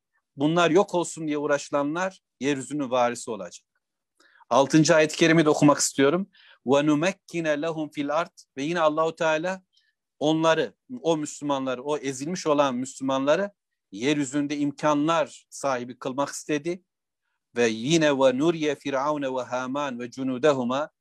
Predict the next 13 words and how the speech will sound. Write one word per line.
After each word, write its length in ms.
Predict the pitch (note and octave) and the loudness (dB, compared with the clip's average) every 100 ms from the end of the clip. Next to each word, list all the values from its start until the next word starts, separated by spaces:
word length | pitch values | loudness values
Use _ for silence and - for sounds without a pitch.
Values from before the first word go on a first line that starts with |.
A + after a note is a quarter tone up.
| _ _ | _ _
Firavun'a 640 | - D3 C#3+ C#3+ D#3 D#3+ C3 | -2 4 4 4 0 -4 -2
ve 140 | C3+ | -2
Haman'a 600 | B2+ C3 C3 C3+ D3+ C#3+ | 0 -2 -2 -4 -2 -2
ve 80 | C#3 | -4
ikisinin 420 | C3 - E3+ F3 | -10 -10 -6 -4
ordularına, 880 | B2+ B2+ C3+ C3 C3 C3 C#3 F3 G3 _ _ - | 0 0 2 4 4 4 4 0 -2 _ _ -12
çünkü 200 | C3+ A#2+ | -8 -8
ikisinin 280 | - C3+ | -6 0
ar-, 200 | A#2+ B2 A#2+ - | 2 2 -2 0
ayrı 340 | A#2+ C3+ D#3+ - | 2 2 -2 -2
ordu 340 | B2 A#2+ C#3 - | -2 -2 -6 -6
türleri 400 | C3 A#2+ A#2 C#3 | -2 -2 0 2
var. 220 | F3+ | 0